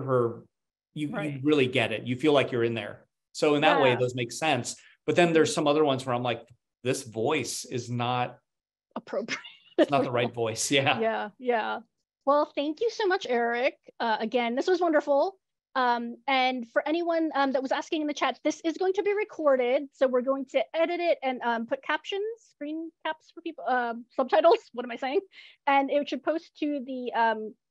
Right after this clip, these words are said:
Speaker 2: L A County YouTube page. But if you registered, I will also send you the link via email as soon as that goes up. So thank you again to Eric. This was wonderful. This was so much fun, um, talking with you.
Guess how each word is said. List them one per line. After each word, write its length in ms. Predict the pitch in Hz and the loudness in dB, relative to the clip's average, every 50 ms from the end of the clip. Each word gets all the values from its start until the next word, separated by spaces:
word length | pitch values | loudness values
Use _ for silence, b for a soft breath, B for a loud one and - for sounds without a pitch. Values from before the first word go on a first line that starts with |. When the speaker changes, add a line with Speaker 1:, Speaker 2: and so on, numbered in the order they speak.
| _ _ _ _ _ | _ _ _ _ _
Speaker 2:
L 120 | 277 285 294 | 2 4 4
A 60 | 294 | 2
County 440 | 277 - 294 277 269 269 262 240 226 | 2 -4 -4 -4 -4 -4 -6 -6 -8
YouTube 320 | 247 254 226 - 254 226 220 | -8 -8 -8 -8 -8 -8 -4
page. 520 | - 254 220 220 254 294 320 330 - - 233 | -4 -2 -2 -2 -4 -6 -8 -10 -10 -4 -2
But 120 | 277 277 - - | -2 -2 0 -2
if 140 | 302 - | -2 0
you 80 | 339 339 | 0 2
registered, 500 | 349 370 392 381 392 - - - 392 302 | 2 2 2 0 -4 -6 -4 -4 -4 0
I 100 | - 277 | 0 0
will 100 | 277 269 | 0 2
also 240 | 226 262 - - 294 | 0 0 -2 -4 -8
send 240 | - - 269 247 233 | -4 -4 -4 -4 -4
you 60 | 247 | -6
the 100 | 220 233 | -8 -6
link 220 | 220 233 226 220 226 | -8 -8 -8 -8 -10
via 200 | 220 226 220 196 | -4 -2 -2 -2
email 380 | - 220 214 208 180 170 165 - | -2 -6 -8 -6 -6 -6 -6 -6
as 80 | 202 214 | -8 -8
soon 100 | - 208 | -8 -10
as 80 | 214 220 | -10 -8
that 140 | 208 190 180 | -8 -10 -10
goes 200 | _ 208 202 - | _ -10 -10 -8
up. 180 | 190 170 190 - _ _ _ _ _ _ _ _ _ _ | -8 -10 -10 -10 _ _ _ _ _ _ _ _ _ _
So 100 | - 262 | -2 0
thank 220 | - 302 302 285 339 | 0 2 0 0 0
you 160 | 320 320 302 | -2 0 2
again 320 | - 277 - 320 330 339 | 0 2 2 2 2 2
to 140 | 320 359 - | -2 0 2
Eric. 240 | 302 294 302 320 311 | 4 4 4 4 2
This 120 | - - | -4 -4
was 120 | 269 247 262 | -4 -4 0
wonderful. 480 | 294 381 392 480 466 415 392 392 403 311 | 2 4 4 2 2 0 -4 -2 0 0
This 160 | 392 370 302 | -2 -2 -2
was 280 | 302 302 285 269 _ - | -4 -6 -6 -8 _ -4
so 140 | - 330 339 | -2 -2 0
much 200 | 339 349 - - | 0 -2 -4 -6
fun, 340 | _ 254 240 226 226 254 311 392 392 _ _ _ | _ -4 -2 -2 -2 -2 -6 -8 -8 _ _ _
um, 320 | 254 247 247 247 254 247 | -6 -6 -4 -6 -8 -10
talking 340 | 240 - 254 240 - 240 240 | -8 -8 -8 -6 -6 -8 -8
with 140 | 233 226 226 | -8 -8 -4
you. 280 | 226 226 220 220 240 | -2 -2 0 0 -2